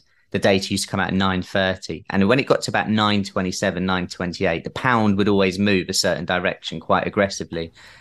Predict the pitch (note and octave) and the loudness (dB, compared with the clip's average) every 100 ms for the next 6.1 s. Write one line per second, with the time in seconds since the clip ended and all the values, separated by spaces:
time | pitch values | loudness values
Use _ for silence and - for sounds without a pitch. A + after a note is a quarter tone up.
0 | _ _ G#2+ G#2+ A#2 A#2+ G#2 G2 G#2 G#2 | _ _ 0 2 4 4 4 2 2 2
1 | F#2+ F#2 F2+ F#2 A#2+ C3+ B2 G2 G2 G2+ | 2 0 -2 0 4 4 4 2 0 -2
2 | F#2+ G2+ F#2+ - - F2+ F2 G2 E2+ - | 0 0 -2 -4 -8 -8 -2 0 0 -2
3 | F2+ F2 G#2 G2+ F#2 F#2 F#2+ F2+ - F2+ | -4 0 4 4 2 2 0 -2 -6 -6
4 | F2 E2+ F#2+ - F2 - G2+ - - - | -4 -2 -2 -2 -4 -4 -2 -2 0 2
5 | E3+ E3 - C3 B2+ B2 G2 D#2+ - - | 4 4 2 0 0 -2 -4 -4 -8 -12